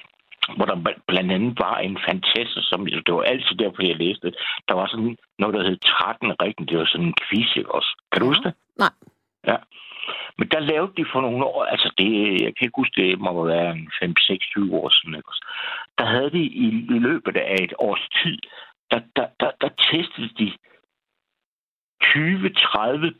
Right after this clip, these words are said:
Speaker 1: produkter, altså emner, altså madvarer, ikke også? Og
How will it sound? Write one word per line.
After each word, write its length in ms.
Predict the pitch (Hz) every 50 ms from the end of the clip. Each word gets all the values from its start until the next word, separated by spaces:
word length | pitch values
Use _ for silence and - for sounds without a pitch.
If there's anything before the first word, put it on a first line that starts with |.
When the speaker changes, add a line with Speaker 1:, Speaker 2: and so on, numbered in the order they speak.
| - -
Speaker 1:
produkter, 480 | 120 113 - - 123 131 - - -
altså 260 | - 92 - 104 101 -
emner, 580 | - 117 113 131 151 156 147 107 90 95 104 110
altså 300 | 104 101 - - 101 95
madvarer, 640 | 98 104 117 123 143 156 135 107 76 71 69 73 76
ikke 120 | 73 71
også? 180 | 80 - - - - -
Og 260 | - - - - -